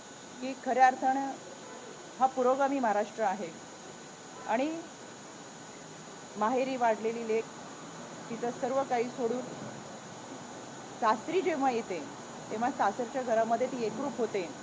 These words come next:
सासर माहेरचा दुवा जुळत असताना,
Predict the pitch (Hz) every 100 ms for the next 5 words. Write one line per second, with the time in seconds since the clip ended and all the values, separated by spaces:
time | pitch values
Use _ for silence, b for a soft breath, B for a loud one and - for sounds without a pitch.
0 | - - - - - - 208 - 240 233
1 | 226 220 233 220 220 226 220 214 214 208
2 | 208 226 190